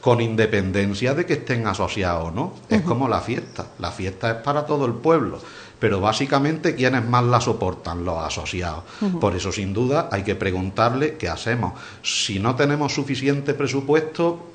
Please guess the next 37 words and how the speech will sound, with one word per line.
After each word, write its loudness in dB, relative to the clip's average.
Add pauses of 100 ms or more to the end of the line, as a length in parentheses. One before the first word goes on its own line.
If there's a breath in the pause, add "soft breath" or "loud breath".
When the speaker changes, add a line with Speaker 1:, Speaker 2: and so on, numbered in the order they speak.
Speaker 1:
¿os 2
parece 2
bien, 2
que 2
era 6
la 4
propuesta, 0
que 0
la 4
fiesta, -2
en -2
vez 2
de 2
ser -2
anual, 2 (380 loud breath)
pase 6
a 6
ser 0 (140)
bianual, 2 (380 loud breath)
para 4
estar -2
un 2
poquito 2
más 2 (100)
preparados 2
de? 0 (480 loud breath)
Claro, 4
nos 2
encontramos 0 (220)
siempre 0
con, 2
con 0
amenazas -2
a 2
la 2
ejecutiva, -2
¿no? -4